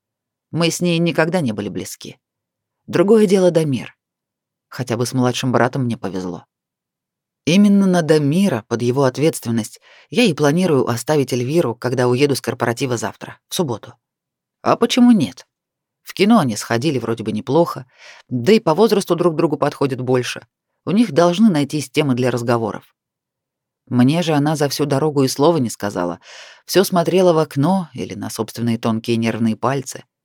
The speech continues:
И, кажется, я впервые что-то к ней почувствовал.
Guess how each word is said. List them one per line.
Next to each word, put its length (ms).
И, 80
кажется, 420
я 140
впервые 520
что-то 320
к 80
ней 160
почувствовал. 800